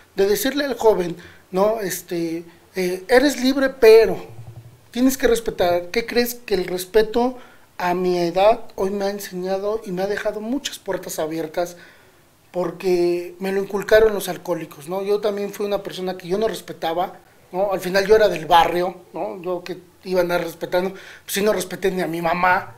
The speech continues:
¿no? Mucho menos iba a respetar a los alcohólicos que, que tienden a ser muy, muy esa parte de paternalistas, ¿no? De "Pórtate bien, siéntate bien, habla bien", ¿no? Y eso era lo que yo me enfrentaba en mi grupo, ¿no?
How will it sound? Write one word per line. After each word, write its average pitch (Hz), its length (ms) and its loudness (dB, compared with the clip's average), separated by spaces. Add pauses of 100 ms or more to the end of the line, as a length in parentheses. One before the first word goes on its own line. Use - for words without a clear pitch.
(120)
¿no? 190 280 -4 (360)
Mucho 180 200 -8
menos 190 280 -4
iba 196 140 0
a 175 40 0
respetar 165 420 -4
a - 20 -2
los 151 180 -8
alcohólicos 190 500 -4 (320)
que, 190 300 -4 (120)
que 254 120 -2
tienden 247 480 0
a 196 80 2
ser 208 260 2
muy, 214 320 0 (160)
muy 214 260 -2
esa 202 260 -4
parte 196 260 0
de 180 100 0
paternalistas, 165 960 -6
¿no? 190 240 -6 (380)
De 165 100 -10
"Pórtate 185 460 0
bien, 175 360 0
siéntate 151 420 -8
bien, 180 460 -4 (220)
habla 170 360 0
bien", 190 520 0 (240)
¿no? 208 260 -2
Y 202 120 -4
eso 214 160 2
era 226 100 6
lo 202 100 0
que 196 100 -2
yo 208 60 2
me 220 120 0
enfrentaba 190 340 0
en 196 60 -4
mi 185 100 -4
grupo, 190 360 -2
¿no? 196 240 -2